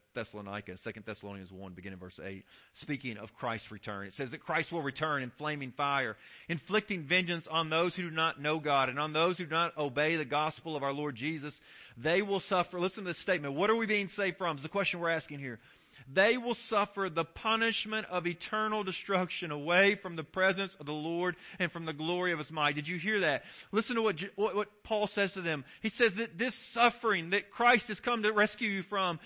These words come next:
he says he calls it suffering. He says it's punishment.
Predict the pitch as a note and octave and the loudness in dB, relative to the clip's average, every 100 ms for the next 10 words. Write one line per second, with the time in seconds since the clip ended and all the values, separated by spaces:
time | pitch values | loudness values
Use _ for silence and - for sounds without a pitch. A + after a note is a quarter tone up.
0 | - - B3 B3 G#3+ A3 - B3+ A#3 G#3+ | -6 -4 2 4 4 2 2 4 4 2
1 | - - A#3 G#3+ G3+ F3 C#3 - - B3+ | -4 2 2 2 0 -4 -6 -12 -2 4
2 | B3+ A3+ A#3 - - - B3+ B3 - G#3 | 8 6 6 -4 -10 -2 2 2 2 2
3 | F3 | 0